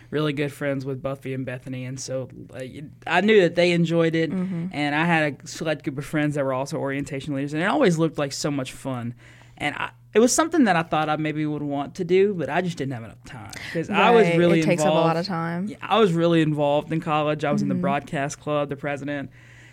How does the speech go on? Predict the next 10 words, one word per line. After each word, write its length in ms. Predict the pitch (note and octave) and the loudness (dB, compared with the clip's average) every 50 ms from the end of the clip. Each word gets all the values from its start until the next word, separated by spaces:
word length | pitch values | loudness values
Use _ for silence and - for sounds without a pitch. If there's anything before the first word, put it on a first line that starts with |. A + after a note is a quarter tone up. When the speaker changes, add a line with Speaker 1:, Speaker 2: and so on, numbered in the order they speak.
| - - - | -20 -16 -14
Speaker 1:
and 100 | - D#3+ | -14 -10
so, 80 | - E3 | -6 -6
like, 100 | E3 D#3 | -6 -6
I, 280 | - F#3 G#3 - G#3 - - - - | -4 -2 -2 -2 -2 -4 -8 -14 -12
I 100 | - - | -10 -8
did 160 | A#3 A#3+ D4 B3+ | 0 4 6 6
a 60 | G3+ | 6
lot, 360 | F3 D#3+ D#3 C#3+ B2+ F#2 - | 6 6 4 2 2 0 -4
and 100 | - D#3 | -6 -6
so 420 | - - E3 D3+ D3+ D#3 C#3+ B2 | -4 -2 -2 -2 -2 -4 -4 -6